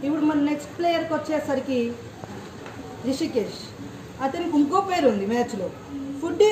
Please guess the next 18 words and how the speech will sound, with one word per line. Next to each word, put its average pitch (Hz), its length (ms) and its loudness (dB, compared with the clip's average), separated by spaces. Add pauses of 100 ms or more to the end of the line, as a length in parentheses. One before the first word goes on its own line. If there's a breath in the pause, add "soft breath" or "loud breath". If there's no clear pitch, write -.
రిషికేష్. - 500 -2 (920)
అతను 339 260 2
ఎలా 359 180 6
ఆడతాడో 262 360 8 (100)
చూద్దాం. 185 280 0 (1000)
ప్రతి 349 300 2 (180)
మ్యాచ్లో 349 500 2 (340)
ఎంపైర్ 269 320 4 (100)
కావాలి, 226 300 6 (380)
మరి 294 220 4
ఈ - 100 6
మ్యాచ్కి 339 380 2
ఒక 320 180 4
ఎంపైర్ 311 300 6
ఉంటారుగా, 320 340 4 (680)
చీర్ 330 320 6
బాయ్ 339 220 8
కావాలి, 202 280 4